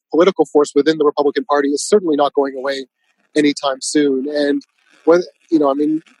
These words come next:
there's always, there's already sort of rumblings that he may talk about running again <laughs> in twenty twenty-four if he loses. And I think just the specter of him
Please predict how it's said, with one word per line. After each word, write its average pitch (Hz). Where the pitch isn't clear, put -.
there's 156
always, 156
there's 151
already 151
sort 147
of 139
rumblings 143
that 143
he 143
may 143
talk 139
about 139
running 143
again 151
<laughs> -
in 175
twenty 160
twenty-four 160
if 131
he 135
loses. 131
And 147
I 165
think 202
just -
the -
specter 170
of 151
him 156